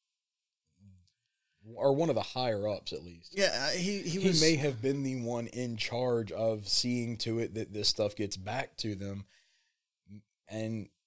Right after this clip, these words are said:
Speaker 1: it, it was, maybe it wasn't any kind of maliciousness on his part, just negligence.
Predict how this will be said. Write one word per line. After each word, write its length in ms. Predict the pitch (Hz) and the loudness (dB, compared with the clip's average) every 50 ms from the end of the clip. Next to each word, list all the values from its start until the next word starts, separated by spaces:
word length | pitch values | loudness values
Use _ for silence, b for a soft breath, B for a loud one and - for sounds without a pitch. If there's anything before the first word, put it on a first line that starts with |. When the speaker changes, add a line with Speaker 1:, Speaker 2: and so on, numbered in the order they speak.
| _ _ _ _ _ - | _ _ _ _ _ -10
Speaker 1:
it, 160 | 104 98 - - | -10 -10 -10 -8
it 160 | - 117 110 | -6 -4 -2
was, 400 | 113 113 107 104 98 101 - - - B B B B _ - | -2 -2 -2 -2 -2 -2 -2 -4 -4 B B B B _ -2
maybe 180 | 127 147 151 151 | 0 0 2 2
it 80 | 127 | 4
wasn't 340 | 139 139 123 135 127 113 - _ - | 4 2 2 2 -2 -4 -6 _ -8
any 200 | 123 127 127 123 | -6 -4 -4 -4
kind 260 | 117 - 127 120 117 | -4 -2 -2 -2 0
of 280 | 110 101 101 95 95 - - - B B B B B B B B _ _ _ _ _ _ _ - | -2 -2 -4 -6 -8 -10 -16 -18 B B B B B B B B _ _ _ _ _ _ _ -6
maliciousness 720 | 113 113 107 107 113 131 - - 170 165 - 180 170 - 180 | -4 -4 -2 -2 -2 -2 -2 -2 -2 -4 -2 -2 -2 -2 -2
on 100 | 180 175 | -2 0
his 140 | 180 170 | 0 0
part, 260 | - - 190 185 - 127 | 0 0 0 -2 0 0
just 160 | 143 120 110 | -2 -2 -2
negligence. 680 | 107 107 123 156 156 120 90 82 - - - - | 0 0 0 0 0 -2 -4 -6 -8 -12 -14 -16